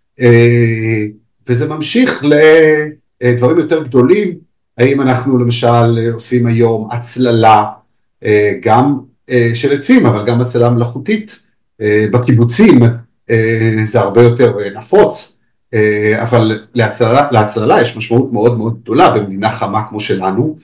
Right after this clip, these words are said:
ודווקא פה, במדינת ישראל, כמעט ואין עצים במרחב הציבורי, בהרבה מקומות אין,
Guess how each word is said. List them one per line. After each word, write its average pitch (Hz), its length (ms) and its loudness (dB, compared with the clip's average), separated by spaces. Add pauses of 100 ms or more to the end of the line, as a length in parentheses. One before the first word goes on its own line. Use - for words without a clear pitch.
(300)
ודווקא 165 380 2
פה, 254 400 2 (320)
במדינת 120 340 0
ישראל, 165 380 0
כמעט 120 280 -2
ואין 143 180 -2
עצים 202 300 -2
במרחב 107 420 -2
הציבורי, 110 560 -2 (440)
בהרבה 113 400 2
מקומות 117 440 0
אין, 110 360 -6